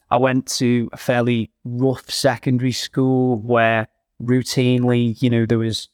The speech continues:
drug taking on, on site, and, you know, I'm, I'm not talking heroin and, you know, n-, not, not quite as bad, as, but, you know, it was, there was a, like, I would, went in more than once to school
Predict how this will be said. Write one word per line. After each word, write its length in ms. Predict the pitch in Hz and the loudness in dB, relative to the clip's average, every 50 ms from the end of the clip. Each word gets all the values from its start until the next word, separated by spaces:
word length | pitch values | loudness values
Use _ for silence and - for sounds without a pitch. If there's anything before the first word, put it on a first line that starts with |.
| _ _ _ _ _ _ _ _ _ _ _ - | _ _ _ _ _ _ _ _ _ _ _ 0
drug 200 | 120 113 104 - | 0 0 0 0
taking 480 | - 120 113 117 107 - 123 120 117 | 0 0 0 0 0 0 0 0 0
on, 180 | 117 117 110 104 - _ _ _ _ _ _ _ _ _ _ _ - | 0 -2 -2 -4 -6 _ _ _ _ _ _ _ _ _ _ _ -12
on 180 | 120 110 113 107 | -8 -6 -4 -4
site, 640 | - - - 117 113 113 113 113 113 104 - - 117 | -4 -2 0 2 2 2 2 0 -2 -2 -4 -2 -2
and, 280 | 113 107 104 107 104 110 | -2 -2 -2 -4 -2 0
you 100 | 123 120 | 0 2
know, 180 | 120 113 110 - - | 2 0 -2 0 -2
I'm, 140 | 135 135 131 | -2 -2 0
I'm 180 | 131 139 147 | 0 0 0
not 120 | 151 147 - | 0 0 0
talking 220 | - 139 123 110 | 0 0 0 0
heroin 420 | 98 - 107 98 104 104 101 101 101 | -2 -4 -4 -4 -4 -4 -6 -6 -6
and, 180 | 104 104 104 - _ - | -6 -8 -8 -10 _ -2
you 80 | 127 117 | 0 0
know, 100 | 107 104 | 0 0
n-, 240 | 104 110 127 131 - | -2 -2 -2 -2 0
not, 240 | 143 160 160 - - | 0 0 0 0 0
not 320 | - 151 151 120 127 131 - | 0 0 0 0 -2 -4 -2
quite 180 | - 143 120 | 0 0 0
as 100 | 110 101 | 0 -2
bad, 200 | - - 120 113 117 | -2 -2 -2 -2 -2
as, 100 | - _ - | -6 _ -4
but, 80 | 147 135 123 | -2 0 2
you 80 | 156 | 2
know, 120 | 156 143 123 | 2 2 2
it 180 | 127 113 127 | 0 -2 -2
was, 280 | 117 135 135 - - - _ _ _ _ _ | -2 -2 -4 -4 -6 -10 _ _ _ _ _
there 80 | - 139 | -2 0
was 80 | 135 143 | 2 2
a, 120 | 147 - - - 135 | 2 0 0 -2 -2
like, 160 | 147 135 - - | -2 -2 -2 -2
I 160 | 139 139 139 | 0 2 2
would, 200 | 131 131 - - _ _ - | 2 2 0 -2 _ _ -8
went 220 | 139 135 135 127 127 | -2 0 2 2 2
in 100 | 123 123 | 2 0
more 220 | 127 127 127 123 | 0 0 0 0
than 140 | 110 117 117 | 0 0 -2
once 260 | 120 120 117 110 - - | 0 -2 -2 -2 -6 -8
to 100 | - - | -8 -6
school 420 | - - 120 117 110 110 104 | -2 0 0 0 0 -2 -4